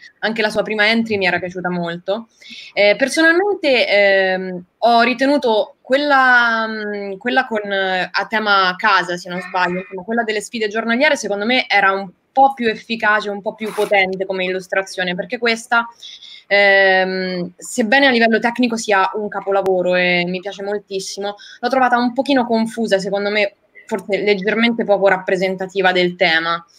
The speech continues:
perché capisco la libertà, ma appunto essendo un po' caotica, diciamo, non mi è arrivata subito come primo impatto, però davvero è, mm, come, come artista davvero io lo apprezzo, eh, non so se è un lui o una lei, ammetto,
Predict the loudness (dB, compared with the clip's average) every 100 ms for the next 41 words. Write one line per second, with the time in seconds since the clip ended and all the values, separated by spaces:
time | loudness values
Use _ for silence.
0 | -20 -10 -6 -2 -2 0 0 2 2 2
1 | 2 0 0 2 2 0 -4 -8 -6 -6
2 | -4 -6 -4 -2 -2 -4 _ _ -6 -6
3 | -6 -4 2 4 4 2 0 -2 -2 -2
4 | -2 -2 -4 0 0 0 0 0 -2 -8
5 | -10 -8 -4 -4 -4 -6 -6 -6 -8 -4
6 | -4 -4 -10 -12 -12 -18 -20 -6 2 4
7 | 6 6 4 4 2 2 4 4 4 2
8 | 2 0 -2 -6 -10 -8 -8 -6 -2 -2
9 | -2 -2 -2 -4 -6 0 2 2 2 4
10 | 4 2 2 4 0 -4 -12 -6 -4 -2
11 | -4 -4 -4 -4 -2 0 0 0 0 2
12 | 2 2 2 2 2 0 0 -4 -6 -8
13 | _ -18